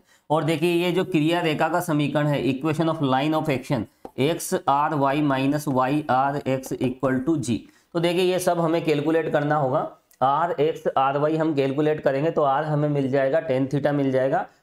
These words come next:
और देखिए ये इक्वेशन फाइंड करने के लिए हमें जी को भी कैलकुलेट करना पड़ेगा।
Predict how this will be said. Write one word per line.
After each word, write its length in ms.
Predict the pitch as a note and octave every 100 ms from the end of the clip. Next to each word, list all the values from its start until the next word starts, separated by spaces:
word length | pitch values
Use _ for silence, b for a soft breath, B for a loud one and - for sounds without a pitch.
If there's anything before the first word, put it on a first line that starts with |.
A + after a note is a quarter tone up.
| b
और 200 | C3+ D#3+
देखिए 280 | D3 D3+ F3
ये 340 | D3+ C3 E3+ D#3+
इक्वेशन 520 | D3 D#3 D3+ E3 A2 -
फाइंड 240 | C#3 D#3
करने 280 | D3+ C#3+ D3
के 100 | D3
लिए 160 | D3 D3
हमें 220 | D3 E3
जी 180 | B2+ C3
को 160 | C3+ D3+
भी 140 | D#3+
कैलकुलेट 500 | D#3 B2+ A2+ C3 C#3
करना 320 | - A2+ A#2+
पड़ेगा। 460 | C3 A#2 G2+ F#2+ E2